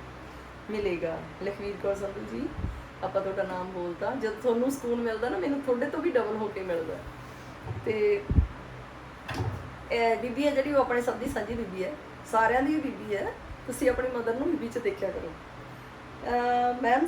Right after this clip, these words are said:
ਸਾਡਾ ਨਾਂ ਲੈਣਾ ਜੀ, ਅਸੀਂ ਬਹੁਤ, ਅਸੀਂ ਬਹੁਤ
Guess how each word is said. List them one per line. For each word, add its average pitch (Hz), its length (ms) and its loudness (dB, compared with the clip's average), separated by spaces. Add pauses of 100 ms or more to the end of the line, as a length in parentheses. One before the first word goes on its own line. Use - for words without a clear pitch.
ਸਾਡਾ 240 500 8
ਨਾਂ 208 360 2
ਲੈਣਾ 202 440 6
ਜੀ, 214 340 -2
ਅਸੀਂ 220 420 -4
ਬਹੁਤ, 196 480 0 (2000)
ਅਸੀਂ 240 300 -2
ਬਹੁਤ 202 880 -2